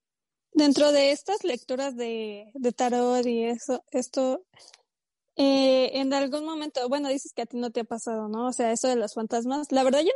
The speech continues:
no lo sabía, yo creí que solo eran como energías positivas, pero pues también hay como negativas, ¿no? Y alguno de tus compañeros o,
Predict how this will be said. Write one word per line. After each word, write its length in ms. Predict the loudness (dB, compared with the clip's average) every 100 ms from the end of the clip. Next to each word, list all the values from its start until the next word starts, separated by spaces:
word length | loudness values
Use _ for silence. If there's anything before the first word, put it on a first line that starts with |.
| 0
no 60 |
lo 60 | -2
sabía, 300 | 0 0 0
yo 160 | -2 -2
creí 260 | -2 -4
que 140 | -4 -6
solo 220 | -6 -6
eran 220 | -4 -6
como 360 | -8 -10 -8 -4
energías 640 | -2 -2 -4 -2 -2 -4
positivas, 580 | -8 -8 -4 -2 -2 -6
pero 140 | -10
pues 140 | -12 -8
también 440 | -8 -6 -8 -8
hay 200 | -4 -4
como 200 | -4 -6 -6
negativas, 480 | -6 -4 -2 -2
¿no? 140 | -4 -8 -12 _ _ _ _ 0
Y 320 | 2 4 4
alguno 320 | 2 0 -2
de 100 | -4
tus 140 | -6
compañeros 960 | -8 -8 -6 -6 -6 -6 -6 -8 -10 -12
o, 360 | -10 -10 -10